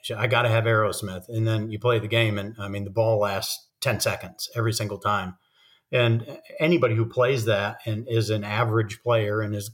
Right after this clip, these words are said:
you know, barely keeping the ball alive, you quickly, it doesn't matter how much you like the game or the band, you're gonna lose interest. So that's been a theme of hers. Like, "I gotta have an Aerosmith. I gotta have a Waz." So we got her a, a ruby red Waz for her,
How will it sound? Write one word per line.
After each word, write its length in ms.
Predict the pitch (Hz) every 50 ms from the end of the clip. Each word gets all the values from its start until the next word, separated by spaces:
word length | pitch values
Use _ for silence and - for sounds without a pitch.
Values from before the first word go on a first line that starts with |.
| _ _ -
you 160 | 123 117 113 110
know, 80 | 107 101
barely 360 | 98 110 123 127 123 117 113
keeping 300 | 113 - 120 117 - 110
the 60 | 107 92
ball 280 | 104 104 113 120 113
alive, 320 | 104 101 98 98 98 104 120
you 100 | 131 131 -
quickly, 360 | - 180 180 180 131 127 127 -
it 120 | 131 120
doesn't 180 | 170 170 143 139
matter 160 | 127 123 113
how 120 | 117 131
much 200 | 135 127 117 -
you 60 | - 113
like 180 | 113 113 113
the 60 | - 87
game 340 | 110 113 117 123 127 127 127
or 100 | 120 110
the 80 | 92 95
band, 460 | 92 117 123 110 95 92 104 110 110 107
you're 100 | 113 110
gonna 140 | 117 113
lose 220 | 110 110 107 95 113
interest. 480 | 117 113 110 - 95 98 - - - _ _ _ _ _ _ _ _ _ _ -
So 400 | - 131 127 123 123 131 - - 113
that's 240 | 131 151 170 - -
been 200 | - 254 247 220
a 120 | 127 113 - -
theme 220 | 165 175 175 151
of 140 | 120 110 - - -
hers. 560 | 151 147 127 104 90 87 85 - - - - -
Like, 260 | 117 110 107 104 - - _ _ _ -
"I 60 | 113 107
gotta 180 | 117 123 123 120
have 100 | 123 123
an 60 | 120
Aerosmith. 520 | 123 123 123 113 110 - - 95 90 90 - - 110
I 80 | 117 113
gotta 160 | 117 117 117
have 120 | 120 110
a 60 | 110
Waz." 500 | 110 131 135 123 104 90 85 82 - - - _ _ _ _ _ _ _ _ _ _ _ _ -
So 200 | - 127 117 110
we 120 | 107 107
got 220 | 110 113 113 113
her 180 | 107 113 113 110
a, 260 | 110 107 98 - - - - -
a 60 | 117
ruby 300 | 110 120 123 117 117 113
red 280 | 110 117 113 110 104 104
Waz 380 | 110 110 110 110 107 104 98 -
for 200 | - - 95 92
her, 220 | 98 95 98 98